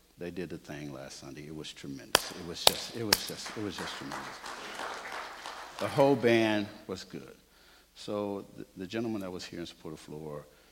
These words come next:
says, "Hey, you know, get in, take this picture." And I stepped out, and he says, "No, I want you to in too." So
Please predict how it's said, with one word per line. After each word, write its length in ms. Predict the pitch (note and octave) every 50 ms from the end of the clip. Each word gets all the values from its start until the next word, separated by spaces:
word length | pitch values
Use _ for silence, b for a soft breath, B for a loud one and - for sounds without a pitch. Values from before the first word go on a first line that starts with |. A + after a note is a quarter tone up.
| B B B B B - - - _ _ _ _
says, 300 | - - - G2 F2 F2+
"Hey, 140 | - F#2 F2
you 80 | F2 F#2
know, 120 | F2+ D#2+
get 180 | D#2+ E2+ F2+ E2+
in, 240 | E2 E2 E2 E2
take 200 | D#2+ - F#2 D#2+
this 140 | - - -
picture." 440 | - - D2+ C#2+ - - D2+ D2 C2+ - - - - -
And 100 | D#2 D#2
I 80 | D#2+
stepped 340 | E2+ - - - E2 - -
out, 100 | F2 D#2
and 80 | D2+ F2
he 80 | F2+
says, 260 | D#2+ - F2+ D#2+ - -
"No, 320 | E2+ D2 D2 D#2+ E2+ E2
I 40 | -
want 200 | E2 E2 E2 E2
you 80 | E2 E2
to 80 | E2+
in 200 | E2+ D#2+ D#2+ D#2+ - -
too." 280 | - - - G2+ C2+ C#2+ - B B B B B B B B B B
So 560 | - - - - E2 D#2+ E2 E2 E2 E2 E2+